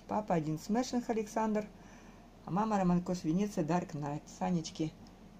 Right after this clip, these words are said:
Евредики, Сани Смайл, тринадцатый год, двенадцать с половиной точнее сейчас, а Морису девять лет, десятый пошел вот.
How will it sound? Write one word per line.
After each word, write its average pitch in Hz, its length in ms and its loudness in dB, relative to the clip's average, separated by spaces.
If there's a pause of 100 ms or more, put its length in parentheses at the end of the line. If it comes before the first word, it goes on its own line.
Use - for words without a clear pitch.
(120)
Евредики, 160 720 0 (920)
Сани 160 240 0
Смайл, 147 440 -2 (380)
тринадцатый 233 520 0
год, 254 320 4 (880)
двенадцать 196 320 0
с - 20 -14
половиной 202 380 2
точнее 202 400 0
сейчас, 202 340 0
а 196 100 0
Морису 220 440 2 (640)
девять 233 300 4
лет, 202 200 4
десятый 180 480 2
пошел 170 400 0
вот. 156 220 0